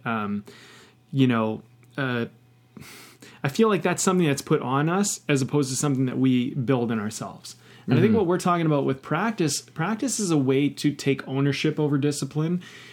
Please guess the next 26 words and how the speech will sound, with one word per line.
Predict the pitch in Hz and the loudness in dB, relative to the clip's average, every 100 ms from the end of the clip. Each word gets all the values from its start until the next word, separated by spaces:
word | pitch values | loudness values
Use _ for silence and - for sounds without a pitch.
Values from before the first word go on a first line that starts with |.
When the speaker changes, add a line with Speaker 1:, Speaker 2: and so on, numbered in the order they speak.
| - | -4
Speaker 1:
where | 131 147 143 139 135 - - - - - | 2 4 4 2 0 -8 -20 -20 -20 -12
you, | 127 139 185 190 180 - _ _ _ - | -2 2 4 4 2 -4 _ _ _ -2
you | 151 131 185 247 | 0 4 4 4
set | - - 185 165 | 2 0 0 2
your | 147 147 - | 2 2 0
own | 147 156 170 | 2 4 2
internal | 156 139 - - 139 135 | 2 0 0 2 4 2
guide | 117 104 110 110 147 185 165 | 0 -2 -2 0 0 -2 -2
of | 135 143 | -2 0
rules | 156 160 180 180 | 0 0 -4 -6
and | 131 123 107 | -4 -4 -2
guide | 123 117 127 135 - | -2 0 0 0 -2
of | 135 127 113 | -2 -2 -4
standards | - - 120 127 131 151 180 - - - - - - | -8 -4 -2 0 0 0 -4 -6 -12 -20 -20 -14 -2
and | 135 127 120 | 2 2 0
foundations | - 135 123 123 127 135 - 185 196 - - | 0 2 2 2 2 2 0 0 -2 -4 -2
so | 156 | 2
you | 127 127 | 4 4
can | 135 151 120 | 2 2 0
build | 117 123 | 0 -2
upon | 139 - 151 156 | -2 -4 -4 -2
them. | 190 214 - _ - | 0 0 -2 _ 0
Speaker 2:
Yeah. | 123 - - - - | 0 0 -8 -20 -4
Speaker 1:
You | - | 4
know, | 185 | 6
like, | 180 - | 4 0